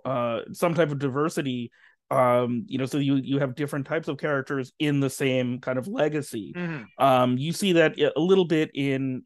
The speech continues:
Speaker 1: uh, in D C where, uh, where they're, I, I can't remember if Wally West is, um, he, he's black in some later editions
Speaker 2: Yeah,
Speaker 1: of
Speaker 2: the, the New fifty-two version of Wally West was, was black, and he's still around. I think he, he, he goes
Speaker 1: Mm-hmm.
Speaker 2: by Wallace West, though, I think now, now that they
Speaker 1: Uh-huh.
Speaker 2: brought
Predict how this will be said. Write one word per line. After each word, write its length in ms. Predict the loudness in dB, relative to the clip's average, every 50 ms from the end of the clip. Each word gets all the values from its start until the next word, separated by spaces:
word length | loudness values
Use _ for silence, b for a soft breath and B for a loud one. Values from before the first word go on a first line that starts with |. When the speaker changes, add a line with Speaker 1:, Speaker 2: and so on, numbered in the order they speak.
| -6
Speaker 1:
uh, 220 | -4 -4 -2 -2 -2
in 160 | -2 -2 -2
D 220 | -2 -2 -4 -8 -8
C 340 | -6 -6 -4 -4 -2 -2 -2
where, 480 | 0 2 4 4 6 6 4 4 2 _ _ _ _ _ _ _ _ -20 -8 0
uh, 440 | 4 4 6 6 6 4 4 2 0
where 200 | -2 -2 -2 -2
they're, 400 | 0 0 0 0 0 -2 -4 -6 -10 _ -14
I, 100 | -14 -14 -14 _
I 60 | -14
can't 240 | -8 -4 -2 -2 0
remember 340 | 2 2 2 2 2 2 2
if 200 | 2 0 -2 -2
Wally 300 | -2 0 0 2 2 2
West 400 | 2 4 4 4 2 0 -6 _ -6
is, 540 | -4 -4 -2 -2 -4 -4 -6 -8 -10 -14 -20 b b b b b b b _ 0
um, 760 | 2 4 4 4 4 4 4 2 2 0 -2 -4 -6 -8 -10 -14 _ _ _ _ _
he, 200 | -8 -6 -4 -4
he's 260 | -2 -2 -2 -2 -2
black 560 | -2 -4 -4 -2 2 4 4 6 4 4 2 0
in 100 | -6 -6
some 160 | -4 -2 0
later 320 | 2 2 4 4 4 2
editions 640 | 2 2 0 -2 -2 -4 -4 -4 -4 -4 -6 -6 -2
Speaker 2:
Yeah, 220 | 2 4 6 6
Speaker 1:
of 100 | 6 8
Speaker 2:
the, 300 | 6 6 6 4 2 0 0
the 120 | -2 -2 0
New 260 | 0 2 0 0 0
fifty-two 500 | 0 -4 -6 -4 -6 -6 -4 -4 -4 -4
version 360 | -2 0 0 0 -2 -4 -8
of 100 | -8 -6
Wally 280 | -4 -2 -2 -2 -2 -4
West 400 | -4 -2 -2 -2 -2 -4 -8 -18 -16 -10
was, 320 | -6 -6 -6 -6 -8 -12 -14 -16
was 100 | -16 -8
black, 300 | -2 0 0 2 2 2
and 100 | 0 0
he's 120 | 0 0
still 200 | 0 -2 -2 0
around. 260 | -2 -2 -4 -6 -8
I 40 | -12
think 160 | -10 -10 -8
he, 360 | -8 -10 -8 -8 -8 -8 -8 -8
he, 160 | -8 -10 -10 -10
he 120 | -12 -14 -6
goes 180 | -4 -2 -2
Speaker 1:
Mm-hmm. 60 | 0
Speaker 2:
by 100 | 0 -2
Wallace 480 | -2 -2 -2 -2 0 0 0 -2 -2 -2
West, 240 | -2 -2 -2 -4 -6
though, 140 | -6 -4 -2
I 80 | -2 -4
think 220 | -4 -8 -10 -6 -4
now, 240 | -2 -2 -2 -2 -4 -4
now 120 | -4 -4
that 100 | -2 -4
they 60 | -4
Speaker 1:
Uh-huh. 40 | -4
Speaker 2:
brought 200 | -4 -6 -6 -6